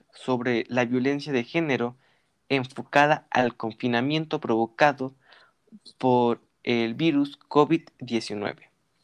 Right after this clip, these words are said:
En este momento en el que noventa países están en situación de confinamiento,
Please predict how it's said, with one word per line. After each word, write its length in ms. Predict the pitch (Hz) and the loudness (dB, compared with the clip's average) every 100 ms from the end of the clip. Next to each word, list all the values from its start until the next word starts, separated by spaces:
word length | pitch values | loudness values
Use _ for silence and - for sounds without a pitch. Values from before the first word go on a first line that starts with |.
| _ - - _ - | _ -20 -20 _ 2
En 140 | 160 | 4
este 220 | 214 262 | 6 6
momento 600 | 214 165 170 143 107 110 | 6 6 4 2 -2 -4
en 240 | - 131 135 | -2 0 0
el 100 | 131 | 0
que 140 | 139 | -2
noventa 560 | 135 139 160 165 170 - | 0 2 0 0 -2 -2
países 560 | 135 120 143 120 110 | 0 2 2 -2 -8
están 380 | - 113 - 139 | -10 -8 -4 -4
en 100 | 143 | -4
situación 460 | 135 131 113 135 131 | -4 -2 -2 -2 -2
de 120 | 135 | -2
confinamiento, 920 | - 107 113 107 123 135 117 107 107 | -6 -10 -8 -6 -4 -4 -2 -4 -4